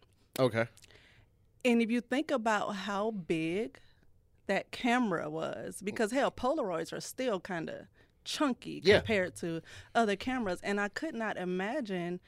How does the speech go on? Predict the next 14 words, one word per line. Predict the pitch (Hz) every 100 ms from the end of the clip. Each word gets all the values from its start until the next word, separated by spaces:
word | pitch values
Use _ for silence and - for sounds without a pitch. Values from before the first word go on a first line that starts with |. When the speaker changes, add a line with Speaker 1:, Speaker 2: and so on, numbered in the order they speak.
| -
Speaker 2:
like, | 208 190
how | 226 247
do | 277
you | 240 226
get | 196 240 233 - - _ _ _ _ -
a | 214
nude | 208 226 320 226 175 190 - _ _ _ -
from | 247 220
such | - 240 233
a | -
big, | 180 180 233 254 202 220 - _ - - -
so | - 220
was | 220 220
it | 208 185